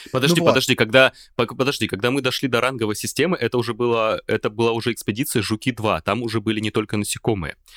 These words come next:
Speaker 1: Давай не будем забывать о том, как автор развивает сеттинг <laughs>
Speaker 2: А, да,
Speaker 1: своего
Speaker 2: да, да, да.
Speaker 1: произведения. Мы понимаем, что это, возможно, сложно и запутанно, но н-,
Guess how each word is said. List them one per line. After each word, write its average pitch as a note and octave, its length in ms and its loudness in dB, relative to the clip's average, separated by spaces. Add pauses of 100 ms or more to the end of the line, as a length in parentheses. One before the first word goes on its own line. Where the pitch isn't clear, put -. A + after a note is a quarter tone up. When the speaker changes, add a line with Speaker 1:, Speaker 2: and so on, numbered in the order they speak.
(180)
Speaker 1:
Давай G2 220 -2
не A#2 100 -2
будем B2 240 -2
забывать G#2+ 380 2
о G#2 60 -2
том, A2 160 -2
как - 200 -4
автор A#2 360 -4 (160)
развивает B2+ 760 0
сеттинг D#3+ 600 0 (100)
<laughs> - 120 0
Speaker 2:
А, C#3+ 220 8
да, B2 80 4
Speaker 1:
своего C3 360 4
Speaker 2:
да, D3+ 60 4
да, - 60 0
да. B2+ 80 4
Speaker 1:
произведения. D#3 800 0 (280)
Мы C#3 120 2
понимаем, D3+ 720 0
что - 220 2
это, A2+ 200 2
возможно, A2 440 -2
сложно C3 340 4
и G2+ 40 4
запутанно, A2 460 0
но G#2+ 200 -4
н-, B2+ 140 -4